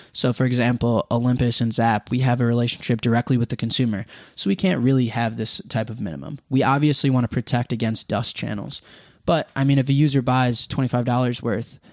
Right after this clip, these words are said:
and they don't have any channels, I need to open a turbo channel to them. I need them to, to get onboarded. So do you have this concept of, like, gateway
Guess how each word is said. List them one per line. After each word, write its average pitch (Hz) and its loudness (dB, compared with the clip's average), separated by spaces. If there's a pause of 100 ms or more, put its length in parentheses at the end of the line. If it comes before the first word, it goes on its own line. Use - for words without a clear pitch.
(140)
and 117 0
they 113 -2
don't 123 2
have 120 2
any 120 2
channels, 113 -2
I 160 2
need 180 4
to 156 4
open 151 2
a 135 4
turbo 127 0
channel 113 -2
to - -6
them. 117 0
I 110 2
need 117 0
them 113 -6 (160)
to, 117 -6
to - -6
get 113 0
onboarded. 107 -4
So 135 2
do 135 -2
you 165 4
have 131 2
this 131 0
concept 123 -2
of, 117 -2
like, 110 0 (320)
gateway 131 0